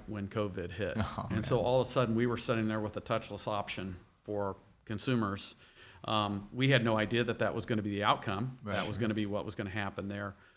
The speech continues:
Speaker 1: But it was a real win for the company. It shaved off about thirty minutes of administrative and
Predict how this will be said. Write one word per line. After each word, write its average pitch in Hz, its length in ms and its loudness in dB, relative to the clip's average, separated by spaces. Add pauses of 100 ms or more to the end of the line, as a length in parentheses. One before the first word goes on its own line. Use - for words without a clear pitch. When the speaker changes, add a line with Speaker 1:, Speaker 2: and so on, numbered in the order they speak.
(120)
Speaker 1:
But 135 120 4
it 139 80 4
was 135 160 4
a 135 60 8
real 117 300 6
win 104 400 2
for 101 140 -4
the 98 80 -4
company. 98 460 -2
It 92 100 -8
shaved 117 340 2
off 107 220 2
about 104 300 -2
thirty 110 280 2
minutes 107 400 -2
of 95 320 -6
administrative 107 680 -2
and 101 220 0